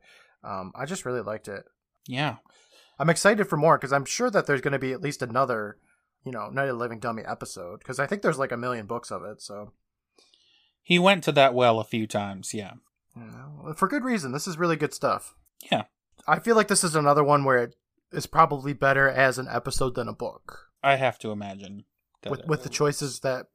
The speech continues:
Speaker 1: uh, Ron Oliver did with the camera work and stuff, I think it just really enhanced the whole story.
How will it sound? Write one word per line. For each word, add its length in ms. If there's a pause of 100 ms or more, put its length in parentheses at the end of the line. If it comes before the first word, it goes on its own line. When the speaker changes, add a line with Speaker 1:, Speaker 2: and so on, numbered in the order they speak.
(340)
Speaker 1:
uh, 220 (160)
Ron 240
Oliver 420
did 400
with 420 (540)
the 160
camera 360
work 200
and 80
stuff, 240
I 60
think 160
it 100
just 180
really 500 (400)
enhanced 460
the 100
whole 160
story. 480